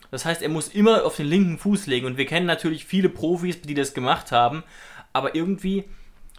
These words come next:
sehe ich das bei ihm nicht. Und er hat auch so ein bisschen, weiß ich nicht, aktuell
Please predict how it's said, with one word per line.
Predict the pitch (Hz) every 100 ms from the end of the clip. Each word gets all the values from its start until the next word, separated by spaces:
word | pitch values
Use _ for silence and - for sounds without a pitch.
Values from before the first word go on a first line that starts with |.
| - -
sehe | 139 175
ich | 202
das | 190 175
bei | 156 -
ihm | 180 190
nicht. | 190 160
Und |
er | 156 160
hat | 185
auch | -
so | 180
ein | 151
bisschen, | 185 208 - - 226 - - _ _ - - -
weiß | - 170 180
ich | 143
nicht, | 123 - -
aktuell | 175 - - - 123 160 190 202